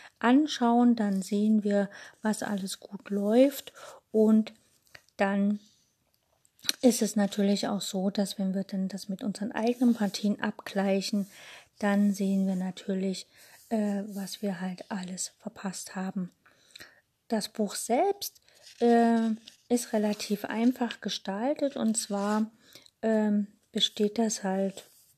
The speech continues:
wie jedes Buch aus Vorwörtern, das ist klar. Und dann hat es, ähm, ich glaube, fünf große Abschnitte. Der erste Abschnitt ist das Mattnetz, also da werden wirklich Mattbilder,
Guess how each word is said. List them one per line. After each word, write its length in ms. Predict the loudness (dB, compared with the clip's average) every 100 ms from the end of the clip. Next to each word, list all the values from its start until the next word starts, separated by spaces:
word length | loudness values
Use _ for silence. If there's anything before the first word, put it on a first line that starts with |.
| _
wie 220 | -8 -4 -6
jedes 180 | -8
Buch 240 | -12 -10 -8
aus 160 | -8
Vorwörtern, 580 | 2 4 6 4 4 2
das 240 | 0 -6 -10
ist 180 | -12
klar. 480 | -10 -2 0 2 0 -4 -20 -20 -20 _
Und 280 | 0 2 2
dann 240 | -2 -2
hat 180 | -4 -2
es, 320 | -4 -4 -12 _ _ _ _ -2
ähm, 460 | 0 2 0 -4 -8
ich 280 | -10 -10 -12
glaube, 640 | -8 -4 -2 0 -2 -4
fünf 720 | -8 -8 0 4 6 4 -8 -12
große 580 | 2 4 4 0 -4
Abschnitte. 640 | -4 -4 0 2 2 2 0
Der 160 | 0
erste 260 | -2 -4 -4
Abschnitt 380 | -6 -4 -6 -6
ist 200 | -10 -10
das 180 | -8 -4
Mattnetz, 560 | -6 0 2 2 0
also 260 | -4 -4 -4
da 160 | -6
werden 240 | -4 -4 -2
wirklich 380 | -4 -6 -6 -4
Mattbilder, 800 | -4 -4 _ 2 2 2 -2